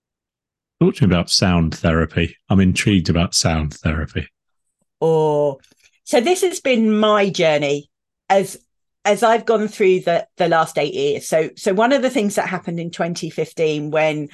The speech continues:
Speaker 2: when I set up my business was that same year, my marriage, unfortunately, broke down. So it was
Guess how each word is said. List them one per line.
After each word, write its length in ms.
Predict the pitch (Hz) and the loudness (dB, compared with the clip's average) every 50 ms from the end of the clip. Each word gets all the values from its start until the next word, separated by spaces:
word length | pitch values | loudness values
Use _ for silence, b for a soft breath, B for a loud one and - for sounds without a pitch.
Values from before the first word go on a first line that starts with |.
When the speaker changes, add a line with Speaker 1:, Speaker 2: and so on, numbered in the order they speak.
| B B B B B B | B B B B B B
Speaker 2:
when 140 | - 165 165 | -4 -2 -2
I 80 | 160 | -2
set 260 | 160 - - 185 185 | -4 -2 -2 0 0
up 160 | 170 156 - - | 0 -2 -2 -2
my 160 | - 151 147 | -4 -4 -2
business 500 | 139 147 147 - 147 139 147 - - - | -4 -6 -6 -6 -8 -10 -10 -10 -10 -4
was 280 | - 165 160 156 - - B B B B B B B _ _ _ | -2 -2 -2 -2 -4 -10 B B B B B B B _ _ _
that 200 | 185 180 - - | -2 -2 -2 -4
same 380 | - - 240 202 196 190 185 | -4 -2 0 0 2 0 0
year, 520 | 175 170 156 143 143 147 147 143 165 175 175 - _ _ _ _ _ | -2 -2 -2 0 0 0 0 -2 -2 -4 -10 -16 _ _ _ _ _
my 760 | 165 170 165 165 165 165 165 165 165 160 160 165 165 160 160 156 156 _ _ _ - | -4 -2 0 0 2 2 2 2 2 2 2 0 0 -4 -8 -16 -20 _ _ _ -6
marriage, 340 | 190 185 170 156 147 135 | -4 -2 0 -2 -2 -2
unfortunately, 880 | 139 131 147 - - 143 - - - - 147 131 - - 139 143 135 - _ _ _ _ - | -6 -8 -6 -6 -6 -6 -6 -6 -10 -10 -10 -8 -6 -4 -4 -4 -6 -8 _ _ _ _ -2
broke 220 | - 151 139 143 | -2 -2 -2 -2
down. 240 | - 143 131 135 143 | -4 -4 -4 -4 -6
So 180 | - - 175 170 | -6 -4 -2 -2
it 100 | 160 - | -2 -2
was 380 | 180 202 208 196 190 - - | 0 0 0 0 -2 -6 -12